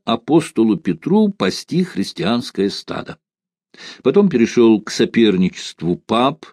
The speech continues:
и константинопольских патриархов. Анна помнила рассказы Людовикуса, бывавшего в Риме, о папе Сильвестре. Смущаясь, что заводит разговор на такую тему с духовником,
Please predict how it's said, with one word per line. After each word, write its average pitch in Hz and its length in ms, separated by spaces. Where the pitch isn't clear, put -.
и 82 360
константинопольских 101 1200
патриархов. - 920
Анна 147 640
помнила 92 500
рассказы 78 720
Людовикуса, 135 920
бывавшего 123 580
в 104 100
Риме, 120 580
о 95 240
папе 92 640
Сильвестре. 69 840
Смущаясь, 135 800
что - 220
заводит 123 400
разговор 117 520
на 113 120
такую 107 340
тему 113 400
с - 40
духовником, 95 960